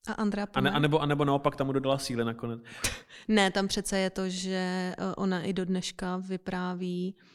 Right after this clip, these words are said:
Speaker 1: že, eh, ho neopustila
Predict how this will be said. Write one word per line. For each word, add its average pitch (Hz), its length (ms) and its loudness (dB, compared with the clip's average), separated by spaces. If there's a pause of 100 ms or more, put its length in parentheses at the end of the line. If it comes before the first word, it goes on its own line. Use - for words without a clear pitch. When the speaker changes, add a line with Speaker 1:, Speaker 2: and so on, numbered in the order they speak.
(460)
Speaker 1:
že, 190 580 -4 (760)
eh, 190 40 -4 (960)
ho 208 100 2
neopustila 190 800 -2